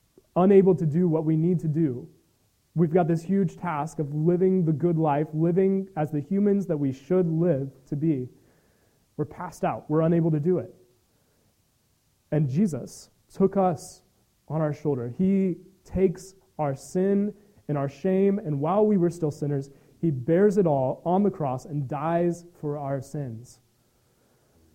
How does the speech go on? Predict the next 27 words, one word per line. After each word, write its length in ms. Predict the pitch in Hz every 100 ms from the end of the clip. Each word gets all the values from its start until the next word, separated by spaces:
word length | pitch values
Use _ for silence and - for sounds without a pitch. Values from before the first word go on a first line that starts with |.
| _ _ _ _ _ _ _ _ _
This 140 | 160 156
is 80 |
the 100 | 156
greatest 360 | 165 160 156 147
story 280 | - 147 139
ever 160 | 135
told. 400 | 131 151 131 120 123 _ _ _ _ _ _ _ _ _ _ _ _ _ _ _ _ _ _ _ _ _ _ _
He 140 | -
intervenes 800 | 170 175 156 170 185 190 185 - -
in 80 | 160
our 120 | 151
failure 560 | 143 151 151 165 170 170 190 - _ _ _ _ _
to 100 | 156
be 160 | 147
the 80 | 147
people 300 | 143 147 147
we 100 | 135
need 160 | 135 135
to 60 |
be. 260 | 123 117 156 - _ _
He 80 | 170
gives 220 | 160 156
us 120 | 165
new 240 | 170 165 175
life 300 | 165 170 170
in 80 | 151
him 440 | 156 185 120 139